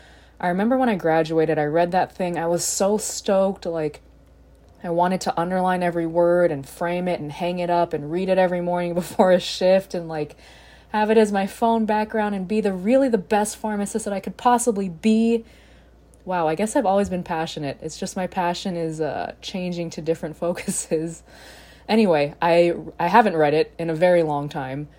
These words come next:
um, but I read it today, and I was kind of cracking up at the opening line. It goes something like, "I devote myself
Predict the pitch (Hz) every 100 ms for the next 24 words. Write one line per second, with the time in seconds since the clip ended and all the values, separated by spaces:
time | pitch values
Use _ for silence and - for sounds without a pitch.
0 | - - - 160 151 147 143 143 - -
1 | - _ _ _ 202 185 180 208 240 -
2 | 170 175 156 - - 170 170 185 214 -
3 | 233 311 339 - - 196 208 220 185 156
4 | 175 - 170 175 170 156 165 180 170 170
5 | 151 147 143 151 160 160 170 180 185 -
6 | 190 - 180 170 165 160 - - - -
7 | - - - - _ 165 180 214 208 180
8 | 165 185 190 185 190 185 - 180 180 180
9 | 175 -